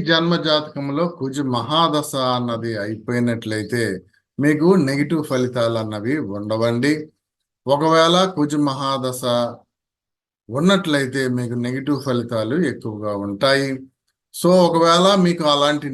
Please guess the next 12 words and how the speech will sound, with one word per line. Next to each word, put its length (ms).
నెగిటివ్ 360
ఫలితాలు 500
ఎక్కువగా 380
ఉన్నట్లయితే, 600
కుజుడికి 500
ఎరుపు 260
వస్త్రంలో 560
కందులు 480
మంగళవారం 640
నాడు 240
సంకల్పయుతంగా 1040
దానం 340